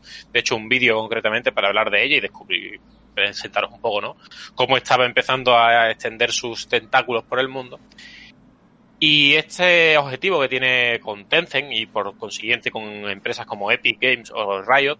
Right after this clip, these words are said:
eh, eh, pues es un problema que se puede venir a futuro porque imaginaos que de repente, eh, bueno, pues imaginaos que de repente, imaginaos que se anuncia que dentro de dos meses Riot no puede operar en Estados Unidos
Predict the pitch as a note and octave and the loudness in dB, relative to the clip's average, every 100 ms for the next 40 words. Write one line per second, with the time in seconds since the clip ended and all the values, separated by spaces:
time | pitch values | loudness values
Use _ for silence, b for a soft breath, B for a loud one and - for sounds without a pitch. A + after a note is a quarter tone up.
0 | - B2 A2 G#2 G2+ G2 F#2 F2+ F#2+ _ | -2 0 2 4 4 2 0 -2 -8 _
1 | _ _ _ G2+ F#2+ F#2 G2 - F#2 - | _ _ _ -6 -6 -8 -20 -16 -16 -16
2 | _ _ _ _ - - G#2+ A2 A2 A#2 | _ _ _ _ -18 -18 -18 -18 -8 -2
3 | G#2+ G#2 A2 C#3 A2+ G#2 G#2+ G#2 G2+ G#2+ | 0 2 2 4 4 2 0 -2 -2 -4
4 | G#2+ - - B2+ C3 B2+ C#3+ B2+ G2+ F2+ | -4 -4 -6 -2 0 0 0 -2 -6 -2
5 | G2 A#2 - B2 A2+ G#2+ A2 A2 B2 - | -2 -2 -2 0 -2 -2 -4 -4 -10 -10
6 | B B B B _ - - F2 - F2+ | B B B B _ -12 -10 -12 -12 -20
7 | - F#2 F2+ F#2+ A2+ G#2 A2+ B2+ G#2+ G2+ | -12 -6 -4 0 0 0 0 -2 -2 -2
8 | G#2 A#2 A#2 A#2 A#2+ - A#2 C#3+ E3+ A2+ | 0 2 4 2 0 -2 -2 0 0 0
9 | A2+ A#2+ G#2+ A2+ D3 C#3 A2 A#2+ A2+ G2+ | 0 0 0 -2 -2 -2 -2 -2 -2 -2
10 | A2 G#2 G#2+ G2+ G#2 G2+ A2 A2 A#2+ B2 | 0 0 0 0 -2 -4 -6 -6 -6 -8